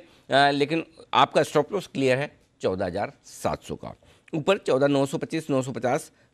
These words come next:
पन्द्रह हज़ार, पन्द्रह हज़ार पच्चीस और पन्द्रह हज़ार पचास, ये सारे लेवल्स हैं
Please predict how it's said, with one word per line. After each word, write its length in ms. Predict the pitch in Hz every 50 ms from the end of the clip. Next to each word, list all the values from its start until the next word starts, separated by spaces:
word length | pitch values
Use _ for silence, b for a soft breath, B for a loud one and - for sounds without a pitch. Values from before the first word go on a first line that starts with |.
| _ _ -
पन्द्रह 240 | 135 127 127 131 127
हज़ार, 240 | 120 131 139 151 - -
पन्द्रह 180 | 120 113 110 110
हज़ार 180 | 107 117 113 107
पच्चीस 360 | - 113 101 127 131 - 147
और 60 | 123
पन्द्रह 280 | 113 - 98 98 98 98
हज़ार 160 | 95 101 98
पचास, 380 | - - 90 113 104 - - 107
ये 80 | 110
सारे 300 | 104 - - 110 120 131
लेवल्स 300 | 120 110 104 110 127 -
हैं 100 | 175 175